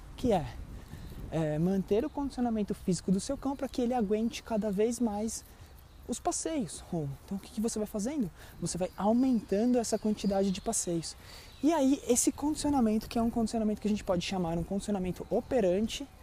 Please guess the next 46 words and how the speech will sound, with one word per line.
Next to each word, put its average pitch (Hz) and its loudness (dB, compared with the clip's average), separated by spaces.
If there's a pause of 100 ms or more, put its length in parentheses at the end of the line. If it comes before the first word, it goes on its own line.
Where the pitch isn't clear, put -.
(220)
né? 160 -2 (280)
Que 185 -6
é 175 -2
um, 165 -2 (1160)
é, 170 -2
um 214 4
dos 214 2
processos 196 0
que 190 2
a - 2
gente 185 0
trabalha 170 0
muito 185 0
com 175 -2
o - 0
adestramento, 170 -2
né? 185 -2 (360)
Que - -4
é 254 -2 (200)
operar. 185 4
O 156 -2
cachorro 277 0
tem 277 -4
que - -6
op-, - -12
você 208 2
tem, 285 0
você 208 -2
tem 302 -2
que - 0
operar 247 0
alguma 190 2
coisa. 208 2
O 202 -4
que - -20
que 262 -4
é 254 4
operar, 202 2
cara? 135 -6
Não 156 -2
é 165 0
operar, 185 2
você - 0
abrir 160 4
lá, 156 4
ó, 160 4